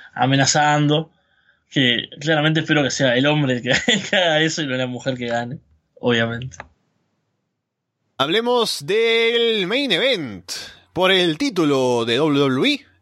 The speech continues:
Speaker 2: el título por el cual se disputan este maletín de Money in the Bank, el título al que todo el mundo aspira, el main event. Jinder Mahal, el Maharaja, defiende ante Randy Orton, quien lucha en su ciudad natal.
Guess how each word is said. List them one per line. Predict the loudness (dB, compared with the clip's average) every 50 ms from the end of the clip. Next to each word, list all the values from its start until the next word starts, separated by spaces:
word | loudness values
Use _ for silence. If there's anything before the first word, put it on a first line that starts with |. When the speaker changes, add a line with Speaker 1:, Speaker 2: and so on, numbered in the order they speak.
| _ _ _ _ _ -10
Speaker 2:
el | -8 -6
título | -4 -2 0 0 0
por | 0 0 -2
el | -2 -2 -4
cual | -2 0 0 0 2
se | 0 -2
disputan | -4 -4 -4 -4 -4 -4 -4 -4
este | -4 -6 -6 -6
maletín | -6 -6 -6 -8 -8 -6 -6
de | -6
Money | -6 -6 -6 -6
in | -6
the | -2
Bank, | 0 0 2 2 0 0 -2 -6
el | -6
título | -6 -2 0 2 2
al | 2
que | 0 0
todo | 0 0 0
el | 0
mundo | 0 -2 -2 -2
aspira, | -2 0 0 0 0 0 -2 _ _ _ _ _ _ _ _ _ _ -4
el | -2 0 2
main | 2 0 2
event. | 0 0 -2 -4 -6 -12 -14 -16 -18 _ _ _ _ _ _ _ _ -2
Jinder | 0 0 2 2 2 2
Mahal, | 2 2 2 2 2 2 2 4
el | 2 2 2 0
Maharaja, | 0 0 0 0 2 2 2 2 4 2 2 2 2 2 2 2 2 2
defiende | 0 -2 -2 -2 -2 0 2 2 2
ante | 2 2 0 -2 -2 0
Randy | 0 2 2 2
Orton, | 2 2 0 -2 -4 -4 -4
quien | -4 -4 -4 -4
lucha | -4 -6 -4 -4
en | -4
su | -4 -4
ciudad | -4 -2 -2 -2
natal. | -2 -2 -2 -2 -4 -4 -4 -8 -10 -12 -16